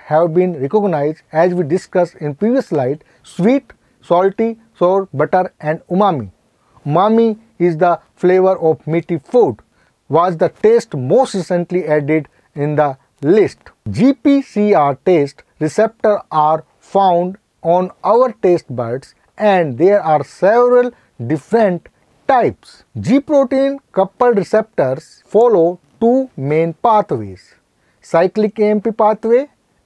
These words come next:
and phosphatidylinositol signaling pathway. The cyclic A M P pathway has five players that aid in the signal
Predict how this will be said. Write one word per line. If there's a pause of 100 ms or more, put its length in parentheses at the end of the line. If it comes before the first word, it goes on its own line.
and (360)
phosphatidylinositol (160)
signaling (200)
pathway. (220)
The
cyclic
A
M
P
pathway
has
five
players (640)
that (120)
aid
in
the
signal